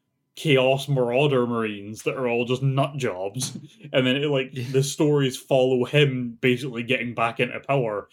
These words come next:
Speaker 1: and finding out who he, or realizing who he is again and everything like that, and just becoming an absolute beast of a man. <laughs> It's fucking awesome.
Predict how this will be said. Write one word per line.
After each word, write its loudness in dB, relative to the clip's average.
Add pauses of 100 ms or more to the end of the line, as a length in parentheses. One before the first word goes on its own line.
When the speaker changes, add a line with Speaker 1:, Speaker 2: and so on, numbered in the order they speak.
(160)
Speaker 1:
and -6
finding 0
out -4
who -4
he, 0
or -4
realizing 2
who -2
he -2
is 2
again 0
and -6
everything -8
like -10
that, -10 (340)
and -4
just -8
becoming 2
an -2
absolute -2
beast 0
of 0
a -2
man. -8 (680)
<laughs> -14 (1120)
It's -4
fucking -6
awesome. -8